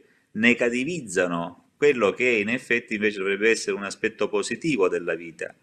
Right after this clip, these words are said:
perché la sessualità è un aspetto positivo, non negativo.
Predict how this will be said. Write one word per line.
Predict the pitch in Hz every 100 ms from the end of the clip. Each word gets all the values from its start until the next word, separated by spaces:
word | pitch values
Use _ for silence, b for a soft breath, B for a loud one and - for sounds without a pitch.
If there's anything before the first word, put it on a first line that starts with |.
| b b
perché | - 107 -
la | 104
sessualità | 110 117 - 139 147 107 101 113 -
è | 104
un | 104 95
aspetto | 98 - 113 - _ 95 - _
positivo, | 151 151 123 101 85 92 85 80
non | 92 117 107 90
negativo. | 85 82 80 - - - -